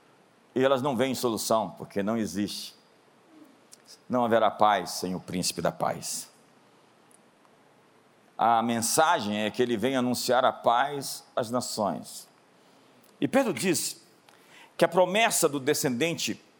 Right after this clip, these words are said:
rei, que viria da linhagem de Davi, se cumpre em Cristo. Vamos ler a Bíblia, eu acho que você não está lendo em casa, vamos ler pelo menos na igreja. Diz assim a Bíblia: "Irmãos,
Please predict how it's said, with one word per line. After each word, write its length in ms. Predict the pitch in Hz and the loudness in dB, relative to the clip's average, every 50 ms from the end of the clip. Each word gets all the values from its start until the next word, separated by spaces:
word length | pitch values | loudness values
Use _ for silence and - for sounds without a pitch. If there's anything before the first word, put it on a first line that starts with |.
| _ _ - - | _ _ -18 -12
rei, 760 | - - - 139 170 190 185 170 143 117 101 - - - - _ _ _ _ _ _ _ _ _ _ _ _ _ _ _ _ - | -6 -2 2 2 4 4 4 2 0 -2 -6 -12 -16 -20 -20 _ _ _ _ _ _ _ _ _ _ _ _ _ _ _ _ -4
que 120 | - 165 | -2 0
viria 600 | 143 151 165 170 208 214 202 170 139 113 110 - - | 2 2 2 2 2 2 4 4 4 2 0 -2 2
da 140 | 110 147 | 4 4
linhagem 540 | 151 147 143 143 156 175 190 180 147 151 156 | 4 4 0 2 4 4 4 4 2 0 -4
de 60 | 156 | 2
Davi, 420 | 139 143 135 123 135 165 160 135 - - - - _ _ _ _ _ _ _ - _ - | 4 4 4 2 0 -2 -2 -2 -4 -8 -20 -20 _ _ _ _ _ _ _ -20 _ -10
se 240 | - - - 196 | -4 -2 -2 -2
cumpre 600 | 170 - - - 156 151 135 117 143 143 151 147 - - | -2 -4 -6 -4 -2 -2 -2 0 -2 -2 -2 -4 -6 -6
em 160 | - 170 170 | -4 -4 -2
Cristo. 420 | 170 170 190 175 156 123 - - 123 | -2 -2 0 0 0 0 -2 -4 -2
Vamos 240 | 160 240 277 240 | -2 -2 -2 0
ler 140 | 196 214 208 | -2 2 2
a 60 | 190 | 2
Bíblia, 300 | 156 135 165 196 160 151 | 2 0 -2 -2 2 2
eu 20 | 151 | 2
acho 140 | 160 156 - | 2 0 -2
que 40 | |
você 160 | 160 156 - 156 | -6 -4 -4 -2
não 140 | 151 165 | -2 -2
está 180 | 165 156 - 147 | -2 2 2 2
lendo 220 | 139 135 131 127 | 2 2 -2 -2
em 60 | 120 113 | -4 -2
casa, 380 | - - 117 113 113 110 107 | 2 4 4 4 4 2 0
vamos 280 | 104 110 120 120 113 101 | -2 -2 -2 -2 -2 -2
ler 160 | 110 113 110 | -2 -2 -2
pelo 180 | 113 113 107 101 | 0 -2 -2 0
menos 240 | 101 104 107 104 | -2 -2 -2 -2
na 100 | 101 104 | 0 -2
igreja. 500 | 98 92 82 82 65 55 50 - - - - - - _ _ _ - - _ _ _ _ _ _ _ _ _ _ _ _ _ _ _ _ _ _ _ _ _ _ _ _ - _ _ _ _ _ _ - | -2 -2 -2 -4 -4 -4 -8 -8 -12 -18 -20 -20 -20 _ _ _ -20 -20 _ _ _ _ _ _ _ _ _ _ _ _ _ _ _ _ _ _ _ _ _ _ _ _ -20 _ _ _ _ _ _ -8
Diz 220 | 98 110 139 135 | 0 0 0 2
assim 260 | 127 127 - - 123 123 | 2 0 -2 0 -2 -2
a 60 | 113 | -2
Bíblia: 320 | 107 104 101 82 76 - - _ _ _ _ _ _ _ _ _ _ _ _ _ _ _ _ - - - - _ _ _ - | 0 -2 -4 -4 -6 -14 -16 _ _ _ _ _ _ _ _ _ _ _ _ _ _ _ _ -20 -20 -20 -20 _ _ _ 0
"Irmãos, 720 | 185 196 190 214 190 175 170 156 151 143 - - - | 0 2 4 4 4 4 2 2 -2 -6 -10 -14 -18